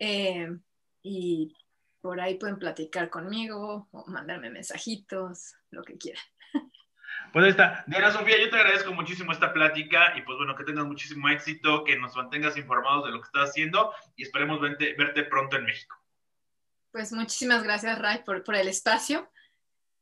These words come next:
Speaker 1: Y pues saludos a todos en México y escuchen mi música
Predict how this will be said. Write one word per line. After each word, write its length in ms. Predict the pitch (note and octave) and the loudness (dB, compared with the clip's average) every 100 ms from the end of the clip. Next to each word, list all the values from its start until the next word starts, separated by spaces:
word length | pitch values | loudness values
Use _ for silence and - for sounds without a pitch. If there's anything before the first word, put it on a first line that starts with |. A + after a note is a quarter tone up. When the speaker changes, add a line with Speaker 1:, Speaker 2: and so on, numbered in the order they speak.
| _ - | _ -12
Speaker 1:
Y 140 | G3 | -10
pues 240 | - F#3+ | -6 -2
saludos 400 | G3+ G#3 A#3+ B3+ | 4 8 8 8
a 160 | B3 A3 | 4 6
todos 240 | A#3+ A#3 | 4 4
en 120 | A3+ G#3 | 2 0
México 420 | A3 B3 A#3+ B3 | 0 0 6 8
y 60 | |
escuchen 440 | A3 G3+ B3 C4 C4 | 8 4 2 4 4
mi 80 | A3+ | 6
música 840 | C4 - C#4+ C4+ C4+ C4+ D#4+ | 6 8 8 8 8 8 8